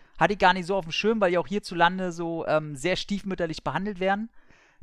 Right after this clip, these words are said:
Die sind aber, die haben sehr guten Ruf. Und durch Zufall hatte meine Bibliothek letztens da eine D V D vom zweiten Teil rumstehen, hab ich gedacht, okay, nehm ich den mal mit, äh, damit ich weiß, wovon die Leute irgendwo reden.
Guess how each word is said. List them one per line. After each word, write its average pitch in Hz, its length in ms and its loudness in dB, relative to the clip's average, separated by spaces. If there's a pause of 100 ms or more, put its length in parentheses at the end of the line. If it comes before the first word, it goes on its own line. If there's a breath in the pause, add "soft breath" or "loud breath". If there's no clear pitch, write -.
Die 143 100 -8
sind 196 280 0
aber, 185 180 6
die 170 100 4
haben 165 100 2
sehr 190 280 4
guten 185 320 -6
Ruf. - 420 -4 (580)
Und 170 200 -4
durch 165 180 -2
Zufall 220 280 2
hatte 190 160 4
meine 180 240 0
Bibliothek 165 560 -2
letztens 196 360 -2
da 175 120 2
eine 165 140 -4
D 160 140 -2
V 156 140 -6
D 151 220 -2
vom 151 200 -6
zweiten 160 340 0
Teil 147 120 2
rumstehen, 147 220 -4
hab 147 60 -4
ich 139 40 -12
gedacht, 139 220 -2
okay, 147 240 -6
nehm 151 160 -8
ich 139 100 -10
den 143 120 -6
mal 127 120 -2
mit, 139 280 -4 (380)
äh, 151 200 2
damit 143 200 0
ich 123 120 -14
weiß, 135 260 2
wovon 143 280 -6
die 135 120 -8
Leute 135 320 0
irgendwo 143 300 -6
reden. 156 420 -4